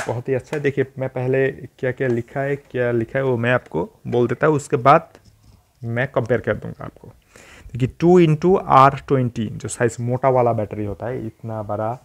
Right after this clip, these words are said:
मोटा वाला, जो, जो पुराने जो लोग होते हैं, जो पुराने जो बुजुर्ग लोग होते हैं, वो लोग जानते हैं मोटा वाला बैटरी कितना size का है। बस टू into आर twenty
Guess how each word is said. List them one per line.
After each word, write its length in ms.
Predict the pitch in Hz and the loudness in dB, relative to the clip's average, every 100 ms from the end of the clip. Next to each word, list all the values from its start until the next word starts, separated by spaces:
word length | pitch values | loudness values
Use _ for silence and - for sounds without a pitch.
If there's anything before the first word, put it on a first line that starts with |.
| _ _ 110 | _ _ -8
मोटा 260 | 117 123 | -2 2
वाला, 200 | 113 110 | 2 0
जो, 200 | 104 110 104 | -2 -4 -6
जो 600 | - 117 117 117 117 113 - - - - - - - - _ _ _ _ _ - | -6 -2 0 0 -2 -6 -18 -20 -20 -20 -20 -20 -20 -20 _ _ _ _ _ -2
पुराने 280 | 151 160 156 | 4 6 6
जो 160 | 147 151 147 | 4 4 4
लोग 400 | 143 135 139 151 | 0 2 6 6
होते 220 | 151 147 | 4 0
हैं, 280 | 139 135 151 - 127 | 0 0 -2 -6 -8
जो 120 | 127 | -8
पुराने 380 | - 135 131 127 127 123 | -4 -4 -2 -2 -2 -4
जो 240 | 117 127 | -2 -2
बुजुर्ग 360 | 117 120 127 127 | -2 -2 -2 0
लोग 260 | 120 131 | 0 0
होते 200 | 135 127 | -2 -4
हैं, 60 | 139 | -2
वो 200 | 135 139 | 2 4
लोग 240 | 131 147 | 4 4
जानते 280 | 127 127 123 | 4 0 2
हैं 100 | 151 | 0
मोटा 280 | 147 123 127 | 0 -2 0
वाला 200 | 117 117 | 0 0
बैटरी 300 | 113 107 135 | -2 -6 -10
कितना 300 | - 107 110 | -10 -12 -12
size 320 | - 107 104 | -10 -12 -12
का 100 | - | -14
है। 140 | 107 - _ _ _ - | -16 -16 _ _ _ -6
बस 300 | 110 - - - - - | -6 -6 -12 -20 -12 -2
टू 140 | 147 | 0
into 320 | 143 139 165 156 | 0 0 -2 0
आर 280 | 127 123 | 4 4
twenty 540 | 127 127 120 120 147 | 2 -2 -4 -4 -6